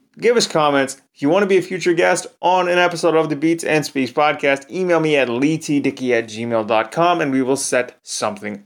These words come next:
up. I want to hear your story. I want you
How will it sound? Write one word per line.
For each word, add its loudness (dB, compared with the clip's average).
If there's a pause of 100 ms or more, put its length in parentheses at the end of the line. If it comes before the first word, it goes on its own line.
(100)
up. -2
I 0
want -2
to -8
hear 2
your 2
story. -2
I 2
want -2
you 2